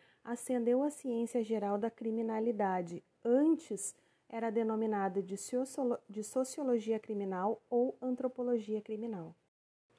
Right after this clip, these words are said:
A criminologia é considerada ciência, pois apresenta função,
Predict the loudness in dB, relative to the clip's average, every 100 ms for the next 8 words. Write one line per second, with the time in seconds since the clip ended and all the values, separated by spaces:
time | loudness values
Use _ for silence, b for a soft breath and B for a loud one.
0 | b b b -8 -2 2 4 6 6 4
1 | 4 2 2 2 0 -4 -2 -4 -2 2
2 | 2 2 0 -2 -2 0 2 0 -4 -12
3 | -14 -10 0 0 2 -2 0 -2 0 -2
4 | -2 -6 -4 -6 -4 -4 -2 -2